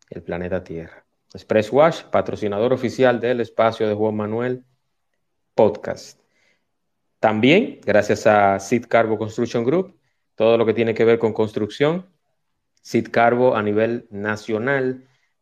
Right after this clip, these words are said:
todo lo que conlleva el diseño, construcción,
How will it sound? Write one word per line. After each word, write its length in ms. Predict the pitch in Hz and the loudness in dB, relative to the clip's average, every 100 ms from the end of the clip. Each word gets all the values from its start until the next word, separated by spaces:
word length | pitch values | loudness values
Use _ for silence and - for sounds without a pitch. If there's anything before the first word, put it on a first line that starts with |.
| _ | _
todo 320 | 104 104 107 | -2 0 2
lo 220 | 110 107 | 2 0
que 340 | 107 110 107 104 | 0 2 4 4
conlleva 540 | 107 104 101 113 113 | 0 -2 2 4 4
el 100 | 107 | 2
diseño, 800 | 104 98 - 110 110 107 107 104 | 0 -6 -2 -2 0 -2 -4 -4
construcción, 1160 | 104 104 - 104 - - 110 107 107 107 107 107 | -4 -6 -6 -8 -8 -4 -2 -2 -4 -6 -8 -10